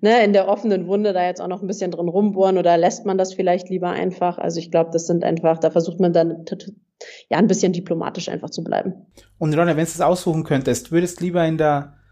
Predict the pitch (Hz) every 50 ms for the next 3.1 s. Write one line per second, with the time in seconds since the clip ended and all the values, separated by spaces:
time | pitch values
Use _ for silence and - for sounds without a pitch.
0 | _ _ _ _ _ _ _ _ - - - 165 165 175 175 170 160 151 147 -
1 | - 170 170 - 170 - - 160 147 151 147 151 139 127 127 - - _ _ _
2 | _ _ _ _ _ _ - 143 165 202 220 220 220 - - - 214 226 226 226
3 | 220 233